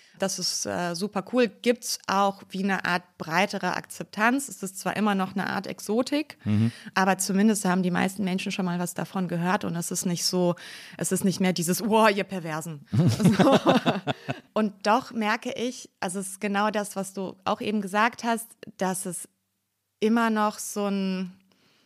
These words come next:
Speaker 1: also es hat immer noch ein ganz leichtes Geschmäckle auf jeden Fall.
Speaker 2: Ja.
Speaker 1: Und ich meine, ich habe jetzt drei Bücher geschrieben und die bewegen sich wirklich ganz, ganz peripher nur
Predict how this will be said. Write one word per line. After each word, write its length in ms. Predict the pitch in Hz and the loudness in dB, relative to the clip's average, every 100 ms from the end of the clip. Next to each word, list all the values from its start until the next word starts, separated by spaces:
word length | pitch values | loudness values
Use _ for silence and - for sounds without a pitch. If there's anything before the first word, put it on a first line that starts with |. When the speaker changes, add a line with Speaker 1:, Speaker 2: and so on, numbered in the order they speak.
| _ | _
Speaker 1:
also 160 | 190 190 | -6 -2
es 80 | 220 | 0
hat 160 | 214 | 2
immer 180 | 220 214 | 2 2
noch 200 | 202 190 | 2 -2
ein 100 | 196 | -2
ganz 240 | 180 190 | -2 -2
leichtes 480 | 190 180 190 196 - | -2 -4 -4 -6 -12
Geschmäckle 640 | - - 202 202 247 240 - | -10 -4 -4 0 0 0 -2
auf 160 | 220 | -4
jeden 240 | 226 226 220 | -2 -2 -2
Fall. 360 | - 214 220 202 | 0 2 4 4
Speaker 2:
Ja. 100 | 190 | 2
Speaker 1:
Und 200 | 185 - - - - - | -4 -8 -18 -20 -20 -8
ich 60 | 196 | -2
meine, 140 | 214 | 0
ich 80 | 202 | 0
habe 140 | 208 202 | -2 -2
jetzt 260 | 185 - - | -4 -6 -2
drei 260 | 180 220 | 2 2
Bücher 340 | 196 214 233 202 | 2 0 0 0
geschrieben 480 | 185 - 190 190 | -2 -2 -2 0
und 200 | 185 185 | -2 -2
die 200 | 190 185 190 - _ _ _ _ _ | -2 -2 -4 -14 _ _ _ _ _
bewegen 440 | 180 175 214 226 196 | -8 0 2 4 2
sich 240 | 185 185 | -2 -2
wirklich 460 | 190 202 185 185 - _ _ 185 | -4 -2 -4 -6 -14 _ _ -4
ganz, 320 | 196 202 214 - | 2 2 2 0
ganz 360 | 190 190 - | 0 0 -4
peripher 720 | - 196 180 170 - 196 196 | -4 -2 -2 -4 -2 2 2
nur 480 | 190 190 190 180 180 | 2 0 2 2 0